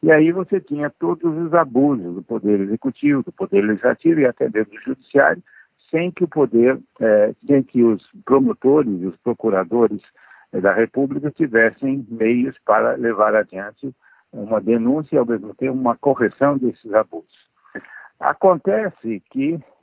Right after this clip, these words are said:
uma parte desse, eh, Ministério Público,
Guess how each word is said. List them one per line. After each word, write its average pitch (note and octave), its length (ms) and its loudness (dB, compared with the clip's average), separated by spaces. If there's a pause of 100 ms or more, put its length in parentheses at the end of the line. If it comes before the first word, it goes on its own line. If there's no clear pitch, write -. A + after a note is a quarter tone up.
(100)
uma A#2+ 380 -4
parte E3 640 -2
desse, G#2 680 -10 (500)
eh, G2 200 -8
Ministério G#2+ 600 0
Público, A#2 680 -2